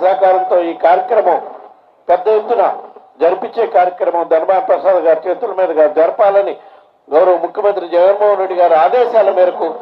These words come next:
ఈ రోజు ఈ కార్యక్రమం జరుగుతుందని చెప్పి ఈ సందర్భంగా తెలియజేసుకుంటున్నాం.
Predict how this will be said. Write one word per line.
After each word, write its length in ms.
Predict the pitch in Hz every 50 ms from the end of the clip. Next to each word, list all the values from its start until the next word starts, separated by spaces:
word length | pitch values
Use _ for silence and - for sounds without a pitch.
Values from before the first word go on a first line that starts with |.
| - - - - - 160
ఈ 40 |
రోజు 240 | 165 165 165 170 165 165
ఈ 80 | 156
కార్యక్రమం 540 | 147 151 151 156 151 156 - 185 160 156 151 147
జరుగుతుందని 580 | 147 151 170 165 - 196 190 165 156 - -
చెప్పి 220 | 156 139 - 156 147
ఈ 40 | 135
సందర్భంగా 560 | 147 151 147 151 143 143 147 143 143 139 135
తెలియజేసుకుంటున్నాం. 920 | 135 - 143 139 135 135 135 139 127 - - 139 - - 131 127 127 120